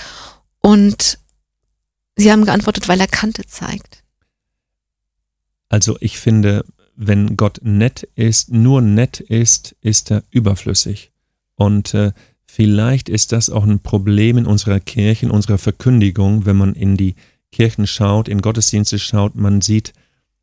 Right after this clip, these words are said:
Speaker 2: wenig Menschen im mittleren Alter, man sieht auch wenig Männer.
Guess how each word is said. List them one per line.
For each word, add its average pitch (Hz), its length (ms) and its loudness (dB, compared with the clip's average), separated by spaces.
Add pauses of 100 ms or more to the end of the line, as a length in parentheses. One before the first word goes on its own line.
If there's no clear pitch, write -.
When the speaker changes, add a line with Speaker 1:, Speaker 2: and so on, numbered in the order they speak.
(180)
Speaker 2:
wenig 113 680 0
Menschen 104 340 2
im 101 120 2
mittleren 104 400 -2
Alter, 110 440 0
man 104 140 2
sieht - 160 -4
auch 101 140 0
wenig 113 260 2
Männer. 104 480 2